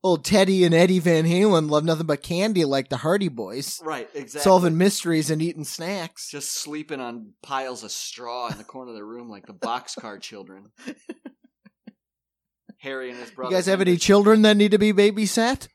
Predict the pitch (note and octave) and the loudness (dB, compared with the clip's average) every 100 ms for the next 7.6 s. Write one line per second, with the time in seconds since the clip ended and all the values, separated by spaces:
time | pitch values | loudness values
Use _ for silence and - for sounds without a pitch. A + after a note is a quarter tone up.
0 | _ _ - D3+ F3 F3 - G3+ C4 A#3+ | _ _ -10 -2 0 0 -2 2 4 4
1 | C#3 - A#2+ A#2 G2 G2 - _ _ _ | 2 0 -6 -6 -10 -18 -20 _ _ _
2 | _ _ D3+ D3 - F#3 - - F3+ F#3 | _ _ -18 -18 -18 -18 -18 -12 -10 -10
3 | E3 E3 C3+ - _ _ E3+ - F3 - | -10 -12 -12 -20 _ _ -10 -8 -12 -16
4 | - F#3 - A#2+ G3+ A#3 A3+ G3 D#3 - | -16 -16 -16 -4 -2 -2 -6 -10 -10 -14
5 | C#3 F3+ F#3+ F#3 - G#3+ F#3 B2+ A#2+ G#2 | -10 -8 -8 -14 -16 -16 -14 -14 -16 -18
6 | - _ _ _ _ _ - C#3+ D#3 F#3+ | -20 _ _ _ _ _ -16 -12 -10 -10
7 | G3 E3+ C3+ C3+ A#2 - | -8 -10 -10 -12 -14 -20